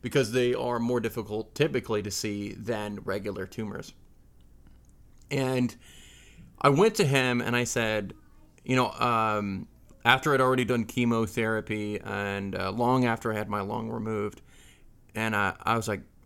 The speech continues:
I started to research and question his, his knowledge base because the things that he was saying didn't add up.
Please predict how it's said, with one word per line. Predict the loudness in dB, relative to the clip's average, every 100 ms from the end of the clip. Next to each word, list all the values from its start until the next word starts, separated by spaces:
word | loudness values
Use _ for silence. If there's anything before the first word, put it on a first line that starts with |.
| -8
I | -6
started | -6 0 2 2
to | 0
research | 2 0 0 0 0 -2
and | -6 -6 -10 -18
question | -2 0 2 -2 -6 -4 -6
his, | -4 -4 -4 -6
his | -12 -6
knowledge | -2 0 0 -2
base | -8 -10 -12
because | -10 -6 -2 -2
the | -4
things | -2 -2
that | 0
he | -2
was | -2 -4
saying | -2 0 0 0 -2 -8 -14 -20 -20 -8
didn't | 0 0 0
add | -4 -6 -4
up. | 0 0 -2